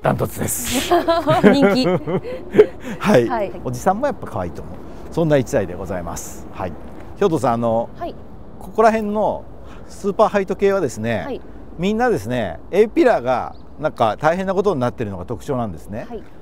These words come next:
Speaker 1: なので、ちょっとここ見ていただくと、はい。ここですね。この部分、ガラスが一枚入ってるということでですね、
Speaker 2: はい。
Speaker 1: これを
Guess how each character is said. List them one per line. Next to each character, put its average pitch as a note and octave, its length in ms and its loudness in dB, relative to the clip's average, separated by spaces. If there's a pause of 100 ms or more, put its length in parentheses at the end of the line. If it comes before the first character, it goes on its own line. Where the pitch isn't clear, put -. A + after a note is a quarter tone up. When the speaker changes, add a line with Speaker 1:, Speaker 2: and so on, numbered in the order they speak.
(200)
Speaker 1:
な F#3 120 0
の D3+ 100 0
で、 B2+ 220 2
ち - 80 -4
ょ E3 40 -2
っ - 20 -4
と B2 80 -2
こ - 120 -14
こ B2 300 -2
見 C#3+ 140 -8
て A2+ 100 -4
い F#2+ 80 -4
た G2 80 -6
だ G2 120 -4
く - 80 -14
と、 A#2 300 -2 (220)
は F#2+ 100 -4
い。 G2 80 -6 (640)
こ - 120 -16
こ D#3 80 4
で D3+ 80 2
す - 100 -8
ね。 F#2+ 260 -6 (440)
こ G3 100 -2
の G3 100 2
部 F#3+ 140 4
分、 G#2 220 0 (280)
ガ D#3 120 2
ラ G#3 100 2
ス A3+ 120 -2
が A3 100 4
一 G#3 180 -2
枚 G#2+ 260 0 (340)
入 F3+ 180 4
っ C3 40 -6
て - 140 -6
る G2+ 100 -4
と F#2+ 120 -6
い F#2 200 -6
う - 60 -14 (380)
こ D3+ 100 2
と D3 120 2
で B2 80 2
で F#2 60 -2
す - 100 -14
ね、 G#2 100 -2
Speaker 2:
は E2+ 60 -6
い。 D2 100 -12
Speaker 1:
こ G3 180 0
れ A#3 160 4
を A#3+ 320 0